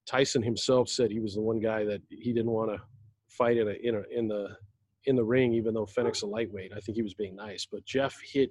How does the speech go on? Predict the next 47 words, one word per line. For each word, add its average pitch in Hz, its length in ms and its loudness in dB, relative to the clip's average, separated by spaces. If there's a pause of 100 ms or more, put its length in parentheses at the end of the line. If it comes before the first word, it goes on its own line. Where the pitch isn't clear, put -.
incredibly, 120 1120 -10 (100)
incredibly 127 840 -8
hard, 120 420 -2 (280)
had 123 140 0
a 113 40 0
lot 120 280 4
of 117 100 2 (120)
inside 123 520 2
fighting 117 380 0
and 104 120 0
grappling, 113 460 -2
and 107 80 -2
would 101 120 -8
do 113 360 0
kind 113 160 -4
of 95 120 -6
throws 117 580 0
and 110 100 -6
other 113 280 -4
things 117 300 -2
that 110 120 0
are 110 60 -4
a 110 60 -2
little 110 220 -2
unusual 110 560 -2
for, 104 120 -4 (200)
for - 140 -4
boxing. 104 440 -8 (840)
And 123 140 6
if 120 140 4
you 127 60 2
go 123 120 8
back 123 300 4
and 117 80 2
watch 120 260 2
some 131 80 2
of 120 60 2
those 113 160 -2
fights, 127 340 0
I, 120 100 2 (100)
I 117 40 0
believe 135 240 2
he 135 80 4
was 120 180 2
fighting 120 720 2
Jacob, 123 380 0 (300)
uh, 117 280 -8